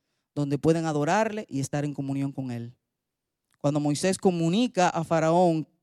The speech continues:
que Dios quiere librar, liberar a su pueblo, alega que la razón por la cual Dios quiere hacerlo es para que su pueblo le adore. Así que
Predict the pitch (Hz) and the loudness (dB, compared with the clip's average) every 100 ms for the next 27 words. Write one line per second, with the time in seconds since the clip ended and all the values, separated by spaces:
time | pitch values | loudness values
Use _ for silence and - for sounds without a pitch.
0 | _ - 147 147 196 190 160 156 - 170 | _ -2 2 4 6 6 6 2 0 2
1 | 180 175 160 165 208 190 165 151 - 156 | 2 0 2 4 4 4 4 2 0 2
2 | 147 156 202 170 160 165 165 165 139 139 | 4 4 4 4 2 -2 4 4 4 0
3 | 135 - _ _ _ _ _ _ - 160 | -4 -8 _ _ _ _ _ _ -2 2
4 | 208 226 170 165 165 160 165 196 214 247 | 4 4 2 0 0 0 0 -2 -2 2
5 | 233 208 196 175 170 165 175 190 202 208 | 2 4 2 4 0 -2 -2 0 -4 -4
6 | 196 170 151 160 175 180 175 165 160 160 | -2 -4 -2 -2 0 0 0 -2 -8 -4
7 | 165 185 180 156 202 202 110 _ _ _ | -2 -2 -2 -2 -4 -6 -12 _ _ _
8 | _ _ _ _ _ - 165 220 196 214 | _ _ _ _ _ -8 -6 -2 0 0
9 | 208 - | 0 -8